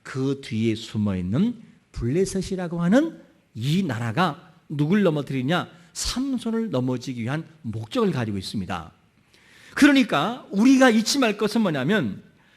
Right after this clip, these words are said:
하나님의 거룩한 백성에게 유혹이 다가오고 넘어지게 만들려면 눈치를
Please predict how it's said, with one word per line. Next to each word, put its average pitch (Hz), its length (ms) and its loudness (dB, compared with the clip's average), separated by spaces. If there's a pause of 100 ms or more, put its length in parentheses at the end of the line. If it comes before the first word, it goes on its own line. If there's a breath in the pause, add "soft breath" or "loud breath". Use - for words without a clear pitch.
(280 soft breath)
하나님의 254 680 6
거룩한 202 720 2
백성에게 180 840 -4
유혹이 127 560 -6
다가오고 113 840 -4
넘어지게 131 500 -2
만들려면 104 560 -4
눈치를 156 420 -8